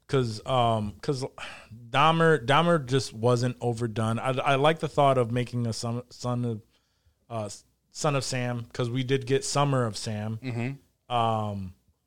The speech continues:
Speaker 1: but, uh, I don't know. There, there are a number of people. I, I guess it's,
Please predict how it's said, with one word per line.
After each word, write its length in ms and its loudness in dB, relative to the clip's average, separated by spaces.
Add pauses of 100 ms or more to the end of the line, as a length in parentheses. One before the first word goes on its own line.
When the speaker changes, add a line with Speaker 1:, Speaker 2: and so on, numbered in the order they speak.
(340)
Speaker 1:
but, 320 0
uh, 540 -2 (840)
I 40 -4
don't 100 2
know. 200 0 (160)
There, 260 6
there 380 6
are 40 2
a 140 -6
number 480 0
of 260 -4
people. 260 -8
I, 160 4
I 100 2
guess 280 4
it's, 240 -4